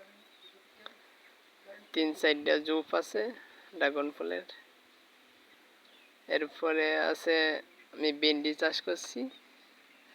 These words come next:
ভেন্ডি। চার পাঁচটা গাছ ভেন্ডি যে ধরা দিছে অনেক। খাওয়ার সুযোগ পাওয়া যায় না তো, দু একদিন পরে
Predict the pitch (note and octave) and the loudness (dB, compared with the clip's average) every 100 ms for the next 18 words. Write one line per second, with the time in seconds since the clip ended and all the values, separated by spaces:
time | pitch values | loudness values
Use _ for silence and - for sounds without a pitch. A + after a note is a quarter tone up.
0 | - - E3+ D#3 D#3 D3+ D3+ - - - | -20 -20 0 2 2 -4 -6 -10 -20 -20
1 | - - - - - - - - - - | -20 -20 -20 -20 -20 -20 -20 -20 -20 -20
2 | - - - - D#2+ D#2+ - E3+ E3+ - | -20 -20 -20 -2 2 2 4 4 6 4
3 | E3 E3 D#3+ D#3 - - - - - - | 0 2 4 4 0 -8 -16 -20 -20 -20
4 | - - - - D#3 D#3 E3 E3 E3+ D#3+ | -20 -20 -6 2 2 4 0 2 0 4
5 | D3+ D3+ D#3 D3+ D#3 E3 - D#3 C#3 - | 4 6 4 0 -2 -6 -4 -4 -4 -4
6 | C3 D3+ C#3+ - - - - - - - | 0 2 0 -4 -16 -16 -18 -20 -20 -20
7 | - - - - - - - - D4 - | -20 -20 -20 -20 -20 -20 -20 -20 -20 -20
8 | - D4 D4+ D#3+ D#3+ D#3 - E3 E3 E3 | -20 -12 -4 0 2 2 0 -2 -4 4
9 | F3+ E3+ E3 D#3+ E3 E3+ A3 A3+ F#2 - | 6 6 4 2 0 2 4 6 4 0
10 | - - - - D#3+ D#3 E3 D#3+ D#3 D3+ | -8 -16 -20 -16 0 8 8 8 4 0
11 | - D#3 D#3 | 0 2 4